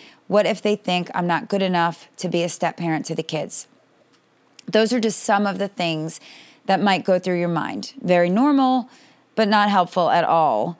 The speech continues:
We can really freak ourselves out over things that haven't even happened. But it makes total sense why we have these thoughts.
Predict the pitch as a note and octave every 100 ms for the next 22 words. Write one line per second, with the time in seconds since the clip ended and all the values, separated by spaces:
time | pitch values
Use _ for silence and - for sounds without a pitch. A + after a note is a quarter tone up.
0 | _ _ _ - A3+ A#3 A3 G#3+ A#3 A#3+
1 | G#3+ F3 - A#3+ A#3 - F3+ - D#3 D3
2 | - G3 G3+ - F3 E3 - E3+ E3 F3
3 | E3 E3+ F#3 F#3 F#3+ F#3 E3 E3 E3 -
4 | _ - F3 E3 - F#2+ F#2 - - -
5 | _ _ - E3 E3 B3 - G3 F#3+ F#3
6 | - - F#3+ A#3+ C#4 G#3+ F3+ F3 F3 -
7 | - F#3+ F#3 F3+ F3 F3 F3+ D#3+ E3 D#3+
8 | - - - - -